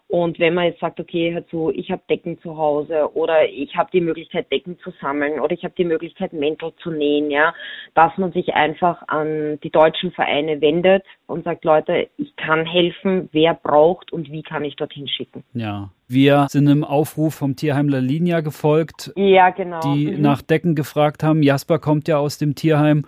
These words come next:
Speaker 1: Ja.
Speaker 2: Und wir haben jetzt zwei Kisten mit Decken zu Hause stehen und
Speaker 1: Oh,
Speaker 2: die
Speaker 1: super.
Speaker 2: sind noch
Speaker 1: Mhm.
Speaker 2: nicht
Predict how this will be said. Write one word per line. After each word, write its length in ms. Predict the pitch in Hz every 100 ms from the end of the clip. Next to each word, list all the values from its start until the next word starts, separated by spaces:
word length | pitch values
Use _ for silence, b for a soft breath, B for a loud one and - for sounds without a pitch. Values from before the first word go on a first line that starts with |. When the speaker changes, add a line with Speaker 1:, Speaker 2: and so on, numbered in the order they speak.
| B B B B
Speaker 1:
Ja. 380 | 196 196 180 180 175
Speaker 2:
Und 480 | 151 147 143 - 127
wir 240 | 135 143
haben 480 | 143 127 131 143 147
jetzt 460 | 139 135 - -
zwei 500 | - - 120 127 139
Kisten 720 | 131 - 143 139 - - 147
mit 260 | 135 127 -
Decken 320 | 139 170 185
zu 220 | - 143
Hause 320 | 120 127 135 139
stehen 400 | - 143 151 147
und 240 | 139 131
Speaker 1:
Oh, 40 | 143
Speaker 2:
die 80 | 143
Speaker 1:
super. 400 | 147 165 151 156
Speaker 2:
sind 320 | 151 156 -
noch 200 | 190 190
Speaker 1:
Mhm. 160 | 143
Speaker 2:
nicht 480 | 156 226 - - -